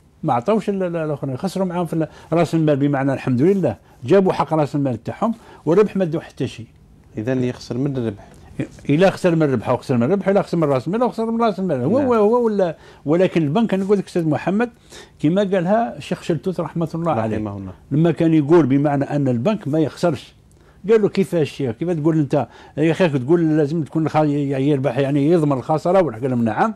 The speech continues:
Speaker 1: ولكن البنك ما يدخلش في، في أمور خسارة، اللي فيها خسارة". البنك يدخل دائما كما مثلًا بيع السيارات، ما كاش، ماشي أنت خسارة في السيارات،
Speaker 2: نعم.
Speaker 1: وفي العقار كماش خسارة في العقارات، ما يدخلش،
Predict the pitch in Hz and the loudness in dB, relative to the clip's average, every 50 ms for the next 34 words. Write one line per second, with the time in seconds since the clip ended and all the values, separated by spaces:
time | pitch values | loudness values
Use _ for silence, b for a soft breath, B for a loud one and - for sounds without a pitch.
0 | B B B B B B 147 147 151 - - 135 120 107 151 190 156 147 127 120 | B B B B B B 0 0 0 0 -2 -4 -2 -2 -2 -2 -2 -4 -6 -6
1 | 110 - - 185 185 - - 180 175 165 151 160 160 180 175 180 185 160 - - | -6 -4 -4 -4 -4 -4 -4 -4 -4 -2 -2 -2 -2 -2 0 0 -2 -2 -2 -4
2 | 170 156 - 160 151 139 - - 165 170 147 170 170 143 147 151 139 - 143 127 | -4 -2 -2 -4 -4 -4 -8 -6 -4 -2 0 0 0 2 0 -2 -2 -2 -4 -6
3 | 127 - B B B B B B - 143 143 127 143 196 151 98 143 202 208 156 | -6 -10 B B B B B B 0 2 2 4 4 4 4 6 4 4 4 2
4 | 139 - 190 220 226 208 B B B B B - 165 185 196 190 160 117 - - | 2 2 2 2 2 0 B B B B B -2 0 2 2 0 0 -4 -6 -4
5 | 214 226 220 202 196 170 - 165 151 156 127 113 - - 143 147 139 131 123 123 | -2 0 0 0 -2 -2 -2 -4 -4 -4 -6 -6 -6 -2 0 0 0 0 0 -2
6 | 120 113 104 - 113 - - 123 117 - - 156 147 170 - - 180 185 180 170 | -4 -4 -4 -6 -6 -2 -2 -2 -2 -2 -8 -4 -4 -4 -4 0 -2 -2 0 -2
7 | 170 - 208 214 226 247 262 240 - - - - - B B B B 113 104 101 | -4 -6 -4 -2 0 -2 -2 -4 -8 -12 -20 -20 -20 B B B B -14 -14 -16
8 | B B B - 147 123 160 160 151 165 - - 202 165 151 127 - 139 127 117 | B B B -4 0 2 2 4 4 2 2 2 2 2 2 2 0 -2 -2 -2
9 | - - - - 175 185 190 180 196 208 208 208 233 233 240 226 196 - _ _ | -4 -14 -4 0 2 2 2 2 0 -2 0 0 2 2 2 2 0 -2 _ _
10 | - 277 285 - - 254 233 | -6 -6 -4 -2 -2 -2 -2